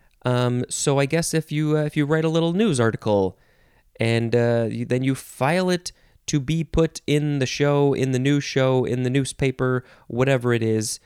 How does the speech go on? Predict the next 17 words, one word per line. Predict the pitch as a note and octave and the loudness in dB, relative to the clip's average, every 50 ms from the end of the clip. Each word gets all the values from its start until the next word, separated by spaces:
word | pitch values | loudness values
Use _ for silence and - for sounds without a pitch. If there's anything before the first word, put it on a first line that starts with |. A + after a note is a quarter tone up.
| _ _ _ - | _ _ _ -4
uh, | A2 A2 | -2 0
that | G#2 A#2 A#2+ A#2+ | 2 2 2 2
is | A#2 A2+ - | 2 0 0
your | - A#2 | 0 -2
dispatch. | A2 G#2 G#2+ G2 - - G2+ F2 F2 - - - - - _ _ _ _ _ _ _ _ _ _ _ _ _ _ _ _ _ _ _ _ _ _ _ _ _ - - - - - _ | 0 0 -2 -4 -2 -6 -6 -8 -8 -10 -14 -16 -16 -18 _ _ _ _ _ _ _ _ _ _ _ _ _ _ _ _ _ _ _ _ _ _ _ _ _ -20 -20 -20 -20 -10 _
Number | B2+ C3+ D3+ C#3 B2+ | 2 2 4 4 2
two, | - - A2+ G2 E2 D#2+ A#2 B2 - _ _ _ _ _ _ - _ _ _ | 2 2 2 2 0 -2 -6 -10 -16 _ _ _ _ _ _ -20 _ _ _
the | - A2+ B2+ C3 - | -4 0 0 2 2
act | - B2+ D#3+ D#3+ - - - - - - | 2 0 0 0 -4 -8 -14 -18 -4 0
of | C3+ D3+ C3 G#2+ G2+ G2 G2+ - - _ _ - A2 | 2 2 2 0 -2 -4 -8 -8 -10 _ _ -18 -4
dispatching. | G#2+ B2 A2 - - - A2+ A2 C#3 - - G2+ F#2 F2+ G#2 C#3+ F#3 - _ _ _ _ _ _ _ - _ - _ _ _ | -2 0 0 0 -2 -2 -2 -2 -2 -2 -2 -4 -2 -2 -2 -4 -4 -6 _ _ _ _ _ _ _ -20 _ -20 _ _ _
As | - G#2 G2+ G2+ G#2+ G2+ - | -4 -2 0 0 -2 -2 -4
to | - - A2+ G#2 - | -4 -2 -2 -2 -2
A, | - F#2 F#2 G#2 D3 F#3 | -2 -2 -2 -2 -2 -4
which | F3+ D#3 A#2+ - | -4 -6 -4 -4
is | - G#2+ | -2 -2
obsolete, | F2+ F#2 G2+ G2+ - - G2+ G#2 B2+ F3+ F#3+ - - | -2 -2 -2 -2 -4 -6 -4 -2 -2 -2 -2 -4 -8